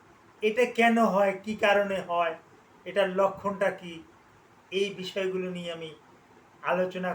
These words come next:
করব। আলোচনাটি না টেনে পুরো আলোচনাটি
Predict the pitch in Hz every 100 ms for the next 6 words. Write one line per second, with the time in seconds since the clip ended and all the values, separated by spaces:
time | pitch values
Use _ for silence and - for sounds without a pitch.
0 | 180 170 175 214 - - - - - 165
1 | 214 233 240 240 233 214 185 - 226 202
2 | 202 - - - - 233 254 240 220 214
3 | 226 226